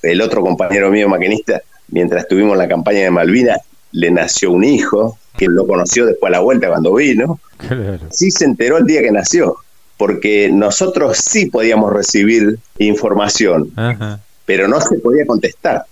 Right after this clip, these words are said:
Speaker 2: Bien.
Speaker 1: Porque mientras entra la información no hay, no deja ningún rastro para el enemigo.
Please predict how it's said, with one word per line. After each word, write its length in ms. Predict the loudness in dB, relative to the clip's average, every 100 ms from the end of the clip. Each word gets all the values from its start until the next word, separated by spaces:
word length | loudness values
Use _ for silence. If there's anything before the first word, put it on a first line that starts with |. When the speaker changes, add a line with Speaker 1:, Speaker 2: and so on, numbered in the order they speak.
| -12
Speaker 2:
Bien. 300 | -8 -6 -8 -14 _
Speaker 1:
Porque 360 | -2 0 0 2
mientras 680 | 2 2 -2 -6 -4 0 0
entra 220 | 0 2
la 60 |
información 440 | 2 2 0 0 0
no 40 |
hay, 60 | 2 0 0
no 160 | 0
deja 240 | 0 0 0
ningún 420 | 2 2 2 2
rastro 440 | 0 -2 -2 -2
para 200 | 0 -2
el 100 | -2
enemigo. 420 | 0 0 0 -2